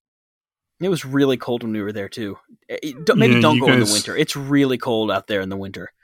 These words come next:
Speaker 1: You, everyone, you think Texas is hot. Uh, Guadalupe Mountains in, like,
Speaker 2: It gets
Speaker 1: December
Speaker 2: cold
Speaker 1: or
Speaker 2: up there.
Speaker 1: January
Speaker 2: It's really
Speaker 1: is
Speaker 2: cold.
Speaker 1: really, really cold. <laughs> Yeah.
Speaker 2: It's a rough place. It's, it's hot during the day. It's cold at night. It's very much a desert.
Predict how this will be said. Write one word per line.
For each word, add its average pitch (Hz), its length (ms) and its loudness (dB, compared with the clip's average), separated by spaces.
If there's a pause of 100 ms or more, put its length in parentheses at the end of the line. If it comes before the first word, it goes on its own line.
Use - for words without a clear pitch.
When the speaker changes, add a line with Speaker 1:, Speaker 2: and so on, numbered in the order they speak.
(300)
Speaker 1:
You, 151 160 2
everyone, 160 360 4
you 147 120 2
think 143 180 0
Texas 127 380 -2
is 107 140 -8
hot. - 300 -4
Uh, 90 280 -8 (460)
Guadalupe 156 440 2
Mountains 139 680 0 (440)
in, 120 320 -4
like, 117 160 -8
Speaker 2:
It 117 120 -4
gets 135 120 4
Speaker 1:
December 131 280 4
Speaker 2:
cold 107 160 2
Speaker 1:
or - 20 2
Speaker 2:
up 101 60 0
there. 120 100 0
Speaker 1:
January 127 360 2
Speaker 2:
It's - 100 -2
really 107 180 4
Speaker 1:
is - 80 -4
Speaker 2:
cold. 95 340 -4 (320)
Speaker 1:
really, 135 420 0
really 110 220 -4
cold. 92 480 -8
<laughs> - 80 -20
Yeah. - 220 -4 (600)
Speaker 2:
It's 175 180 -6
a 156 80 2
rough 123 360 -4
place. 170 400 -4
It's, - 400 -2 (100)
it's - 180 -2
hot 139 260 -2
during 131 200 2
the 123 80 0
day. 123 200 0
It's 113 160 -8
cold 131 280 -4
at 120 80 -6
night. 131 320 -4
It's 120 120 -4
very 131 240 2
much 120 240 -2
a 101 100 0
desert. - 460 -2